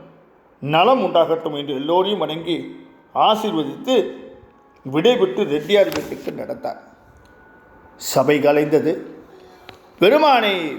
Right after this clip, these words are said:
வேங்கரெட்டியாரும் கல்பட்டு ஐயாவும் பணிவோடு பின்தொடர்ந்தார்கள். தொடர்ந்து இந்த தர்மசாலை நிகழ்வுகளை, சத்திய தர்மசாலை நிறுவப்போகின்ற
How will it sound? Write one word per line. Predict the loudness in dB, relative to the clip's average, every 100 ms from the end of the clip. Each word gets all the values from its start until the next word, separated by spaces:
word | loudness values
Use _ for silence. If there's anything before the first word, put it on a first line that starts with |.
| 0
வேங்கரெட்டியாரும் | 0 4 2 2 2 2 2 -4 -12 -18 -20 _ _ _ _ _
கல்பட்டு | 0 0 2 2 4
ஐயாவும் | 4 4 2 0 -10 -16 -20 -10
பணிவோடு | -6 0 4 4 4
பின்தொடர்ந்தார்கள். | -2 -8 -6 -8 -8 -8 -10 -12 -20 -20 _ _ _ -20 -20 _ _ 0
தொடர்ந்து | 2 6 4 4 2 2 -2 -10 -18 -20 _ _ -20 -14 -14 -14 -12 -10 -4
இந்த | 2 4 4 2 -6 -14 -14 0
தர்மசாலை | 2 4 6 4 4 0 -6
நிகழ்வுகளை, | -6 -4 -2 -4 -6 -12 -20 -20 _ -20 _ _ -20 -20 _ _ _
சத்திய | 0 0 2 2
தர்மசாலை | 2 2 2 2 2 -2 -6 -14 -16 -8
நிறுவப்போகின்ற | -2 -2 -2 -4 -6 -4 -2 -2